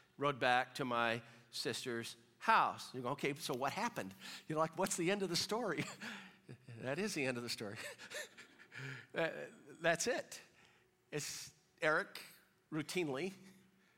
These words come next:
regularly checks in on his dad's brother, on Uncle Don. That's it. There's something about that that feels good.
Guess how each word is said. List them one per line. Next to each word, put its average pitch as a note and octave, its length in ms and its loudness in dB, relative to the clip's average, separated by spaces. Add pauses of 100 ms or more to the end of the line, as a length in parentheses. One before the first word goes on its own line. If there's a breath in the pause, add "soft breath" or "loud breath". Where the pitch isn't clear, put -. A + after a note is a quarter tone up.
(600 soft breath)
regularly D#3 640 0 (1000 soft breath)
checks - 320 -2
in D3+ 200 -2 (1600 loud breath)
on C3+ 80 -2
his C3+ 140 -4
dad's B2+ 240 -2
brother, D#4+ 260 -8 (480)
on B2+ 180 -2
Uncle C3+ 200 -6
Don. F#3 260 -6
That's A#2 200 -4
it. - 100 -6 (1160 loud breath)
There's D3 120 -2
something F#3+ 300 2
about D#3 260 4
that D#3+ 220 2
that E3+ 140 -6
feels D3 500 -2 (1500 soft breath)
good. G3+ 240 2